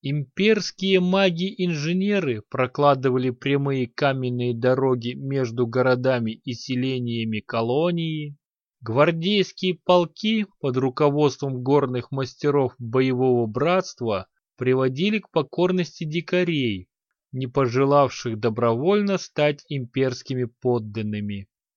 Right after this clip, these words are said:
Но даже в последнем случае оставшихся в живых не ограничивали в правах. «Куда прешь?» рявкнул на попытавшегося сойти на берег со шхуны долговязого молодого человека портовый стражник.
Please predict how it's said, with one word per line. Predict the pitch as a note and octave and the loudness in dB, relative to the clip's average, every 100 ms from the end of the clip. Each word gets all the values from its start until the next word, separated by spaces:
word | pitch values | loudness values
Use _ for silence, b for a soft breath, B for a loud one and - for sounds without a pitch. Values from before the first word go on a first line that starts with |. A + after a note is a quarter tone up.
| _ _ _ _ _ | _ _ _ _ _
Но | A#2 B2 | -6 -2
даже | D3 F3+ F#3 F3 | 2 4 4 2
в | - | 0
последнем | F3+ E3+ - F#3 G3 F3 F3 | 0 0 0 2 2 0 -4
случае | - - E3+ G3 - C3 G#2+ G2+ _ | -6 -4 -2 -2 -4 -4 -4 -6 _
оставшихся | C3 B2+ - E3+ E3+ - D3 - D3+ | -6 -6 -2 -2 -2 -4 -8 -4 -2
в | C3 | -2
живых | A#2 C#3+ D3+ F#3+ F#3 | -2 -2 0 0 -2
не | C3+ C3+ | -6 -4
ограничивали | D3 D#3 F3 F#3 F#3 - C3 A2 | -2 -2 0 0 -2 -2 0 0
в | G#2+ | -4
правах. | - A2+ A2 G#2+ F#2 - _ _ _ _ _ _ _ _ _ - | -4 -2 0 -2 -4 -10 _ _ _ _ _ _ _ _ _ -6
«Куда | B2+ C#3+ F3 C#3+ | 0 4 4 4
прешь?» | - D3+ C#3+ G2+ - _ _ _ _ _ _ - | 2 2 2 0 -6 _ _ _ _ _ _ -6
рявкнул | B2 D3 C#3+ - C3 B2+ | 0 2 2 0 -2 0
на | B2+ | -2
попытавшегося | C3+ - C3 - C#3 A#2 - B2 A#2 - A#2 | -4 -2 -2 2 2 2 -4 -2 -2 -4 -6
сойти | - C3 B2 C3 | -2 -2 -2 -4
на | B2 A#2+ | -2 -2
берег | A#2+ C3 A#2+ G#2 | 0 2 0 -2
со | - A2+ | -4 -4
шхуны | - - C#3 C3 A#2 A2 - | -4 -6 -4 -2 -2 -6 -6
долговязого | A2 A#2 A2+ A#2+ B2+ A#2+ G#2+ A2 A2 | -2 0 2 2 2 0 0 -4 -2
молодого | A2 A2 G#2+ A2+ G#2+ G#2 | -2 -2 0 0 0 -2
человека | - A2+ G#2 G#2 B2+ F#3 - D#3+ | -4 -6 -4 -2 0 0 0 -6
портовый | - A#2+ A2+ - C3 B2 A#2 | -2 -4 -2 0 2 2 0
стражник. | - A#2 A2+ G#2+ G2 F#2+ F#2+ | -2 0 2 2 -2 -10 -12